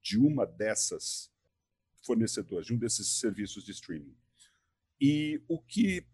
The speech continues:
a gente vê no cinema é uma situação bastante diferente. No cinema, não. No vídeo, em geral. No streaming de vídeo, em geral.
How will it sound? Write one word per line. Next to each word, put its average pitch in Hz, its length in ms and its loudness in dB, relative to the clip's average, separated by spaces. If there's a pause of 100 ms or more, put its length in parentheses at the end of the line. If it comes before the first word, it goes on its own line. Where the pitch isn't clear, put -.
(140)
a 156 120 2
gente 156 320 -4
vê 131 160 4
no 139 100 4
cinema 165 420 2
é 165 120 2
uma 180 240 -6
situação - 360 -2
bastante 185 460 0
diferente. 143 480 0
No 135 80 -2
cinema, 208 340 0
não. 110 240 2 (240)
No 170 120 -4
vídeo, 147 400 -2 (100)
em 113 60 0
geral. 95 340 2
No 95 80 -6
streaming 151 380 -4
de 160 100 -6
vídeo, 123 340 0
em 98 60 -2
geral. 85 340 -2